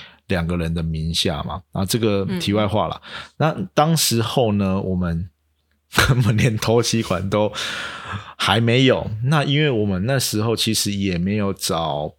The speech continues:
Speaker 1: 长辈帮忙，我们大部分，
Speaker 2: 对。
Speaker 1: 几乎全部就是我们自己出的头期款了。可是你，你看，你就开始卖股票嘛，
Speaker 2: 对。
Speaker 1: 然后开始总我这边的现金嘛，凑一凑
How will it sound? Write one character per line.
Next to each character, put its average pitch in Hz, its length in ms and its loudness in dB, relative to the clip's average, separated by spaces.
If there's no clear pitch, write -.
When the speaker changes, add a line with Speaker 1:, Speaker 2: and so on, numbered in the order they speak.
Speaker 1:
长 82 200 -2
辈 107 160 2
帮 92 220 0
忙， 85 320 -4
我 - 80 -6
们 95 120 0
大 139 160 4
部 131 160 0
分， 127 160 2
Speaker 2:
对。 - 40 -6
Speaker 1:
几 131 220 0
乎 131 160 2
全 107 280 0
部 120 120 0
就 117 120 0
是 117 120 0
我 98 60 2
们 87 140 0
自 113 120 0
己 92 280 -2
出 107 240 0
的 98 80 0
头 90 180 -2
期 87 160 -2
款 - 300 -6
了。 - 120 -8
可 127 140 0
是 180 140 0
你， 120 300 0
你 107 100 0
看， 127 200 2
你 104 60 0
就 110 80 2
开 113 160 0
始 98 100 0
卖 104 200 2
股 85 180 -2
票 95 260 2
嘛， - 300 -4
Speaker 2:
对。 - 140 -2
Speaker 1:
然 107 100 4
后 117 300 2
开 117 100 2
始 117 160 0
总 104 220 0
我 101 140 2
这 110 100 2
边 110 160 0
的 104 100 0
现 101 280 0
金 98 200 0
嘛， 85 240 -2
凑 156 300 2
一 127 60 2
凑 127 400 0